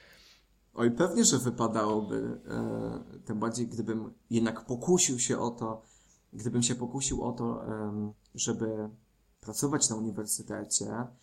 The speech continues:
w jakimkolwiek charakterze na afrykanistyce, to wypadałoby rzeczywiście, tak jak powiedziałaś, em, tam, e, wyruszyć. Nie, jeszcze nie miałem okazji. E,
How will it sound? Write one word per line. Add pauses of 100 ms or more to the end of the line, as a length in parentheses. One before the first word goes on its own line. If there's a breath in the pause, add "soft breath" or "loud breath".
(420 soft breath)
w
jakimkolwiek
charakterze
na
afrykanistyce,
to
wypadałoby
rzeczywiście,
tak
jak
powiedziałaś,
em, (1080 loud breath)
tam,
e,
wyruszyć.
Nie,
jeszcze
nie
miałem
okazji. (520 soft breath)
E,